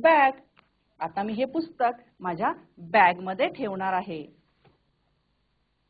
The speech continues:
अशा पद्धतीने मी ठेवलंय. त्यानंतर सेकंड काय होतं? Put your notebook, put your notebook in your bag. नोटबुक म्हणजे काय बरं?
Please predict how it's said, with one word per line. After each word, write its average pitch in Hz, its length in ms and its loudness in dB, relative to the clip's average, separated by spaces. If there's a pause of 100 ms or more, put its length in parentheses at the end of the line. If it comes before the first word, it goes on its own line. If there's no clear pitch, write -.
(880)
अशा 185 280 -6
पद्धतीने 214 420 -6
मी 311 80 -2
ठेवलंय. 320 420 -4 (560)
त्यानंतर 311 540 2 (460)
सेकंड 302 320 -2
काय 294 200 6
होतं? 269 420 0 (480)
Put 330 220 -2
your 226 180 4 (140)
notebook, 185 600 -2 (1700)
put 269 240 -4
your 190 160 2 (120)
notebook 175 420 -4 (220)
in 185 220 -8
your 302 120 0 (460)
bag. 294 320 4 (1040)
नोटबुक 294 360 2
म्हणजे 320 280 2
काय 294 220 2
बरं? 262 320 0